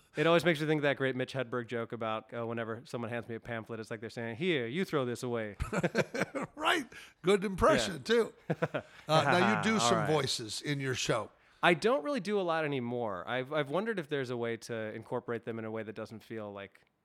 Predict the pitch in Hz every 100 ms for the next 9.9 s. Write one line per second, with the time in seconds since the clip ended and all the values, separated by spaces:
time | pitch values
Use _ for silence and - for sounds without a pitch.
0 | _ 113 101 123 113 107 113 107 104 113
1 | - 160 160 170 - 202 185 160 170 135
2 | 147 139 127 123 123 127 117 120 110 147
3 | - 175 165 165 151 - - _ 127 123
4 | 120 110 104 - - - 120 113 120 104
5 | - - - 117 107 110 104 104 98 95
6 | 104 101 _ - _ _ 160 - - 170
7 | 175 190 175 202 220 170 143 131 113 107
8 | 113 113 - 104 98 101 95 92 110 208
9 | 196 196 156 202 - 151 143 147 -